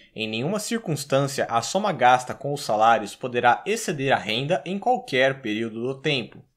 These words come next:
Dentro desses limites observados, a comunidade poderá proceder como quiser.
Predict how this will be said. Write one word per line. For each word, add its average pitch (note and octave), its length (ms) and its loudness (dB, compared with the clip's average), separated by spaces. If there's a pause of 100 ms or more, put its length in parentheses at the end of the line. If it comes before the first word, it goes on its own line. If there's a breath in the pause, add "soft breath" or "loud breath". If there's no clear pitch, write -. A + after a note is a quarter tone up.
(420 soft breath)
Dentro F3+ 360 0
desses D#3 360 -4
limites A#2+ 420 -4
observados, G#2+ 840 2
a E3 120 -2
comunidade A2+ 680 0
poderá A2+ 400 2
proceder C3+ 600 -6
como D3+ 240 -4
quiser. A#2 580 0